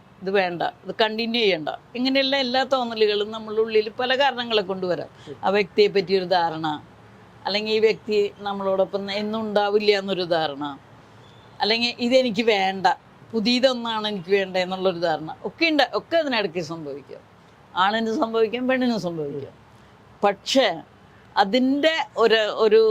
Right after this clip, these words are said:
പ്രശ്നങ്ങളിലേക്ക് വരുമ്പോൾ ആണിനെ കുറ്റവാളിയായിട്ട് നമ്മൾ ചിത്രീകരിക്കും, സമൂഹത്തിൻ്റെ മുമ്പിൽ ഒരു പേപ്പട്ടിയെ പോലെ ഇട്ടുകൊടുക്കുകയും, ആ പേപ്പട്ടീനെ, എന്താ പറയുക, അതിനെ, അതിനെല്ലാം അതിക്രൂരമായിട്ട് ഈ സമൂഹം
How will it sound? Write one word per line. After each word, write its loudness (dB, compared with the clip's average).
പ്രശ്നങ്ങളിലേക്ക് 0
വരുമ്പോൾ 0
ആണിനെ -2
കുറ്റവാളിയായിട്ട് 2
നമ്മൾ -6
ചിത്രീകരിക്കും, 0
സമൂഹത്തിൻ്റെ 0
മുമ്പിൽ 2
ഒരു -4
പേപ്പട്ടിയെ 2
പോലെ 4
ഇട്ടുകൊടുക്കുകയും, 0
ആ 4
പേപ്പട്ടീനെ, 2
എന്താ 0
പറയുക, -2
അതിനെ, 0
അതിനെല്ലാം 0
അതിക്രൂരമായിട്ട് 2
ഈ -4
സമൂഹം 0